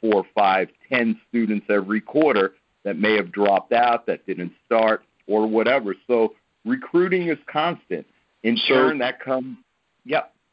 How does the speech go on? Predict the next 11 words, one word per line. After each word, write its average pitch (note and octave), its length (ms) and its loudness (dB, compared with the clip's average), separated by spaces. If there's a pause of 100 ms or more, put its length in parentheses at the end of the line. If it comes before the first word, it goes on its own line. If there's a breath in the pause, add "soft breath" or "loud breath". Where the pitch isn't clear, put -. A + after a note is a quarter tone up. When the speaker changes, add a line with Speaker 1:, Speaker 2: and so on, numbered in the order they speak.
(280)
Speaker 2:
So C#3+ 180 -2
to - 180 0
that C#3+ 220 4
end, C#3 580 -2 (640 loud breath)
resources, C3 800 -2 (260)
um, A2+ 560 -2 (500)
you B2 200 -6
know, A2+ 240 2
Speaker 1:
Mm-hmm. D3 720 -12
Speaker 2:
you C3 180 0
resource B2+ 400 2